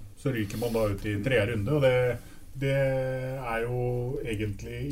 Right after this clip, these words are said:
i Sarpsborg Lottes historie med Bakke da. Riktig nok som trener så er jo det fryktelig, fryktelig svakt, for det er jo akkurat i cupen har Sarpsborg Lotte vært profesjonelle og gode.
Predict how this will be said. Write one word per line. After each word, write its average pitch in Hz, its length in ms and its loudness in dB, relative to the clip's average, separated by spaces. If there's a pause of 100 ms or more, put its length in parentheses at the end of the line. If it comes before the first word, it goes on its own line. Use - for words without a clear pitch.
i 120 80 -2
Sarpsborg 117 460 -2
Lottes 107 560 -2
historie 113 680 0
med 110 360 -2
Bakke 123 280 -2
da. 151 160 4 (300)
Riktig 110 240 -6
nok 110 120 -4
som 110 140 -4
trener 120 380 0
så 143 140 2
er 120 120 -2
jo 113 60 -2
det 110 120 4 (640)
fryktelig, 147 340 2
fryktelig 113 380 -4
svakt, 131 240 -4
for 151 100 2
det 143 80 4
er 127 160 2
jo 131 140 2
akkurat 123 340 -2
i 123 60 -6
cupen 127 340 -4
har 120 160 -2
Sarpsborg 113 400 -4
Lotte 113 160 -6
vært 110 160 -4
profesjonelle 101 560 -6
og 104 60 -6
gode. 107 240 -8